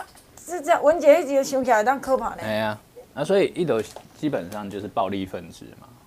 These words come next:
Speaker 2: 然后公-，我，我直接讲就是暴力分子啊。
Speaker 1: 啊，是安尼，当时国民党要栽培这款人？
Speaker 2: 不是，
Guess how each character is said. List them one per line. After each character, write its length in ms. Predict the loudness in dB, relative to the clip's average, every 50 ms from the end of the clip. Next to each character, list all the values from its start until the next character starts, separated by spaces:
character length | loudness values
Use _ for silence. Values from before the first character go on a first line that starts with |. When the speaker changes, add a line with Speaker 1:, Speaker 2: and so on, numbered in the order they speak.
| -20
Speaker 2:
然 100 | -16 -12
后 80 | -12 -10
公-， 220 | -8 -6 -6 -6 -6 -4
我， 260 | -4 -4 -4 -2 -2 -2
我 100 | -4 -4
直 160 | -6 -6 -4
接 180 | -2 -2 -2
讲 240 | -2 -6 -8 -12 -12
就 100 | -14 -14
是 80 | -14 -12
暴 200 | -8 -6 -6 -6
力 160 | -6 -10 -12
分 200 | -14 -16 -18 -18
子 140 | -20 -20 -20 -20 -20 -20
啊。 40 | -20 -20 -20 -20 _ _ _ _ _ -20 _ _ -4 -4
Speaker 1:
啊， 80 | -2
是 100 | -2 0
安 160 | 2 2 4
尼， 40 | 4
当 160 | 4 2 0
时 80 | 0 0 4
国 120 | 6 8
民 160 | 8 6 4
党 160 | 0 0 2 2
要 80 | 2
栽 160 | 2 2 2 2
培 120 | 0 -2
这 140 | -6 -8 -8
款 200 | -6 -6 -4 -6
人？ 80 | -8 -12 -14 -20 -20 -20 _ _ _ _ _ _ -10 -6
Speaker 2:
不 120 | -6 -6
是， 160 | -6 -6 -10